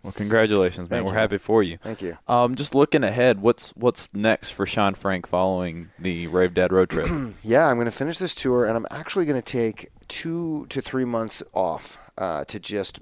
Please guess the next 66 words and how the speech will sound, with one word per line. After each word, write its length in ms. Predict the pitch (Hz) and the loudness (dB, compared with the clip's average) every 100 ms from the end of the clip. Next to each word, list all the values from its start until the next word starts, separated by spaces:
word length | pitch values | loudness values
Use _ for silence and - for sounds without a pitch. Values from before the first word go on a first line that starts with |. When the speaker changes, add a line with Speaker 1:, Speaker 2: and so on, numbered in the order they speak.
| - | -12
Speaker 2:
make 220 | 95 92 | -12 -10
music. 320 | 101 101 113 | -10 -8 -6
I, 240 | 95 101 101 | -2 -2 -2
um, 380 | 101 95 95 - | -2 -6 -10 -6
I've 160 | 107 - | -6 -6
been 160 | 110 | -10
building 400 | 101 104 123 131 | -8 0 0 0
a 60 | 113 | -4
studio 420 | - 117 117 101 | -6 -4 -2 -4
in 80 | 90 | -6
Toronto 400 | - 101 101 87 | -8 -6 -6 -8
for 180 | - 92 | -10 -6
the 60 | |
last 260 | 90 90 - | -2 -2 -4
year, 380 | 98 101 85 - _ _ _ _ _ - | -6 -4 -4 -8 _ _ _ _ _ -16
and 80 | 107 | -10
it's 100 | 107 | -8
finally 260 | - 104 95 | -6 -8 -6
done, 280 | 98 95 95 | -6 -6 -8
and 100 | 92 | -10
I, 100 | 92 - | -10 -10
I 80 | 90 | -10
just 180 | 87 - | -8 -8
started 200 | 90 87 | -6 -6
working 240 | 95 95 | -8 -10
in 60 | 92 | -10
there 100 | 98 | -8
last 240 | 92 - | -8 -8
week, 260 | 87 85 - | -12 -12 -14
and 100 | 95 | -14
it's 240 | - - | -10 -10
just, 240 | - 82 - _ - | -10 -16 -16 _ -14
it's, 220 | - - - | -12 -10 -10
it's 280 | 65 90 | -8 -8
a 20 | 90 | -6
very 220 | 104 101 | -6 -6
inspiring 460 | 95 - 101 98 | -6 -2 -2 -2
place 280 | 90 101 98 | -6 -6 -4
that 140 | 87 80 | -6 -6
I 60 | |
just 180 | 85 - | -8 -10
wanna 140 | 78 | -12
go 180 | 76 76 | -8 -8
and 80 | 76 | -10
spend 220 | - 80 | -12 -14
some 100 | 87 | -14
time. 300 | - 76 82 | -12 -12 -10
I'm 80 | 101 | -6
gonna 140 | 139 | -4
do 120 | 135 131 | 0 0
a 40 | |
couple 220 | 120 110 | 0 -6
shows. 260 | - 101 101 | -6 -6 -6
I 40 | |
think 140 | 98 98 | -6 -6
I 20 | |
have, 120 | 92 | -6
like, 100 | 101 | -8
a 40 | 110 | -10
Mexico 420 | 87 - - 71 | -12 -12 -16 -16
show 360 | - 67 60 | -10 -8 -8
and 80 | 78 | -10
some 140 | - 60 | -14 -14
other 160 | 55 | -16
things, 260 | - 71 73 | -16 -18 -10
but 240 | 73 65 | -8 -8